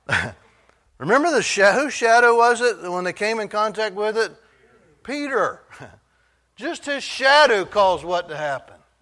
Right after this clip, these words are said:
People got healed. That's pretty cool. I, I'd like some of that. I mean, take up, take,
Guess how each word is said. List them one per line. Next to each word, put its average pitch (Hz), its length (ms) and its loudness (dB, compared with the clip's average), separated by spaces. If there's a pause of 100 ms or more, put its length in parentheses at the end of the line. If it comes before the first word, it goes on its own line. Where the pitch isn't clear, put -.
(840)
People 311 260 -4
got 294 300 8
healed. 311 560 2 (920)
That's 330 220 4
pretty 311 280 2
cool. 311 600 2 (360)
I, 285 240 4 (120)
I'd 285 220 2
like 269 200 -2
some 175 220 -8
of 127 120 -6
that. 92 360 -8 (640)
I - 60 -16
mean, 135 140 -14
take 240 240 0
up, - 380 -4
take, - 280 2